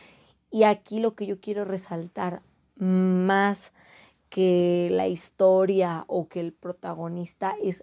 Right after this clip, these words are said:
la criatura en sí, la caracterización del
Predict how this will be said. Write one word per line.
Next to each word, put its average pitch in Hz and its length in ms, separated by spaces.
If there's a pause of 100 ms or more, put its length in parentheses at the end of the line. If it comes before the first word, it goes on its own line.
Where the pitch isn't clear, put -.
(120)
la 185 380
criatura 175 600
en 170 140
sí, 185 300 (520)
la 180 1040 (160)
caracterización 185 1000
del 214 540